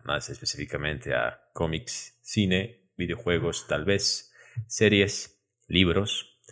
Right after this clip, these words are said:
etcétera, etcétera, etcétera. Entonces, ¿quieres arrancar tu amor o deseas que empiece yo?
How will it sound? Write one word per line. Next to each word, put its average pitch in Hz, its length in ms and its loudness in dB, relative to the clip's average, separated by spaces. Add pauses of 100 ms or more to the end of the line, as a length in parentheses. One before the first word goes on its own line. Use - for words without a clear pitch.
(440)
etcétera, - 560 -2 (260)
etcétera, - 540 -6 (480)
etcétera. - 480 -8 (640)
Entonces, - 1000 -6
¿quieres 85 280 2
arrancar 76 440 -2
tu 107 140 2
amor 143 560 0
o 73 140 -8
deseas 76 600 0
que 73 260 -6
empiece 76 440 -2
yo? 58 220 -6